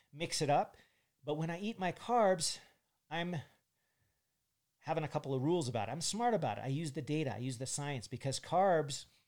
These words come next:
one of the biggest problems in our current society today is that it's not just carbs, it's the highly processed carbs that come with a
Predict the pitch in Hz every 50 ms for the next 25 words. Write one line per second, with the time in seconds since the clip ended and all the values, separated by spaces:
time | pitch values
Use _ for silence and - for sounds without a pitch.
0 | _ _ _ _ _ 143 160 165 165 147 175 170 165 - - 170 175 170 170 165
1 | 139 147 143 135 135 - 165 160 156 - - 139 - 147 143 143 147 139 127 -
2 | 139 135 143 139 127 123 117 101 131 127 120 117 - - _ _ _ _ _ _
3 | _ _ - 135 - 165 185 185 185 - 175 - - - - 160 151 139 - -
4 | 143 139 - - - - 131 123 113 - _ _ _ _ _ _ _ - 131 151
5 | 165 175 180 185 180 180 185 185 - - _ _ _ _ _ _ _ _ _ -
6 | - 139 143 143 139 139 - - - 143 127 120 117 - - - - - - _
7 | _ _ - 156 151 135 120 117 117 107 117 - - 135 139 151 143 - 151 151
8 | 143 135